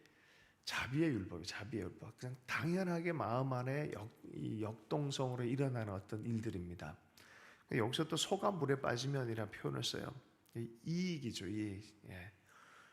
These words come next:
그렇게 이익과 자비, 생명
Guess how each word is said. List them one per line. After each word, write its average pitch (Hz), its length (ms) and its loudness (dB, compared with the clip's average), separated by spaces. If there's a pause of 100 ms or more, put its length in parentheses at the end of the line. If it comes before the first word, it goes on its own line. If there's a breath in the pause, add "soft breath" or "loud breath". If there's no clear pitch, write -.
(200 loud breath)
그렇게 151 280 -4
이익과 175 800 2
자비, 113 480 0 (180)
생명 170 540 -2